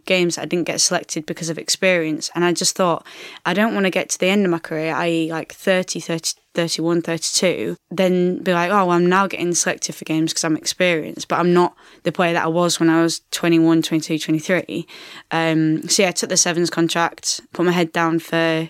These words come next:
the Olympics, was injured for quite a bit that time. And I didn't really train properly. I wasn't in the gym massively growing up because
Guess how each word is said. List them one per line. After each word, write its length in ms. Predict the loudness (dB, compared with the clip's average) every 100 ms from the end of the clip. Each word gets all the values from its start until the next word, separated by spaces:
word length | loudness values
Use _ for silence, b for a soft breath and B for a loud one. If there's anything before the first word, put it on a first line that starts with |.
| _
the 460 | -2 0 0 -2 -4 B B B
Olympics, 640 | 2 2 2 -2 -4 -4 -4
was 140 | 0
injured 320 | 4 4 2
for 140 | -2 -6
quite 240 | 0 0
a 60 | 0
bit 160 | -4
that 140 | -4 -4
time. 440 | 0 2 2 -2 _
And 160 | 0 0
I 140 | 0
didn't 380 | 2 2 0 -2
really 240 | 0 0 0
train 500 | 0 0 2 0 -2
properly. 400 | -2 -4 0 0
I 60 |
wasn't 240 | 0 2 4
in 80 |
the 80 | 4
gym 320 | 4 2 4 4
massively 540 | 2 -2 0 2 0
growing 360 | 0 0 2 0
up 140 | -2
because 440 | -6 -2 -2 -4